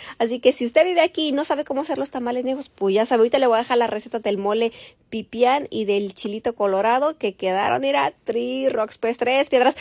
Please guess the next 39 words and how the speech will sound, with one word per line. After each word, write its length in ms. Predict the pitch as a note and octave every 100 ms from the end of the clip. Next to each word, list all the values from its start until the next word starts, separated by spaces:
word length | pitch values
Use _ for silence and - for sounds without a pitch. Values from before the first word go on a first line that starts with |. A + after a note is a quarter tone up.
| -
Ah, 240 | - G#4 F#4+
así 120 | G#4
que 80 | F4+
si 60 | D#4+
le 60 |
gustó 140 | D4+ E4
este 140 | D#4
video, 180 | C#4 C4+
dale 260 | C4+ B3+
like, 280 | B3+ B3+ A#3+
y 80 | B3
si 120 | B3
solo 320 | A#3 E4 D4+
va 100 | D4
a 20 | C#4+
venir 240 | C4+ C#4
a 40 |
criticar 400 | C#4 B3 - B3+
que 80 | A#3+
así 140 | A#3+ A#3+
no 100 | B3
se 80 |
hace, 120 | B3+ B3
váyase 220 | A#3+ B3+
por 120 | A#3
allá 100 | A3+
que 80 | A3+
no 60 | G#3+
lo 60 |
estoy 160 | A3 A3
enojada, 280 | G3+ A#3+ A3+
pues 200 | - A3+
eso, 160 | G#3+
ni 100 | G3
que 100 | F#3+
le 60 | F#3
estuviera 300 | - G#3 G#3+
ayudando. 280 | G3 G3 G3 - -
Aparte, 340 | - C4